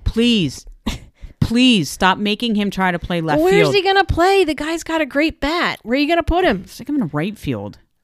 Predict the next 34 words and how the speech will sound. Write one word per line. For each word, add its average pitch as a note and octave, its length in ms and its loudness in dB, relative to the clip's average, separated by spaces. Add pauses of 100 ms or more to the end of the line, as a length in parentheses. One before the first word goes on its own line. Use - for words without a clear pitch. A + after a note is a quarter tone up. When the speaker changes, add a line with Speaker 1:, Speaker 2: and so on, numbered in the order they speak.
(460)
Speaker 1:
If F#3+ 140 -8
you C4 100 2
look F4+ 200 -4
at C#4+ 100 -2
the B3+ 60 -2
percentages A3 640 -2
of D3+ 100 -4
balls D3+ 360 -2
that C3 120 -6
are B2+ 80 -8
hit, B2 300 -10 (720)
chances B3+ 420 -2
are F#3+ 240 2 (100)
it's F3+ 200 -8
gonna F#3+ 160 -6
go F3 140 -4
to E3 100 -6
left D#3 260 -8
field D3+ 240 -8
over, C#3+ 360 -6
it's D#3 200 -12
gonna F#3+ 160 -4
go E3+ 160 -2
to E3 60 -2
left F3 200 -4
field. A2 200 -8
It's C#3 120 -14
not E3+ 200 -4
gonna D#3+ 160 -4
go D3+ 460 -2
to - 120 -16
the C#3+ 80 -10
right D3 240 -8
field. E2 300 -20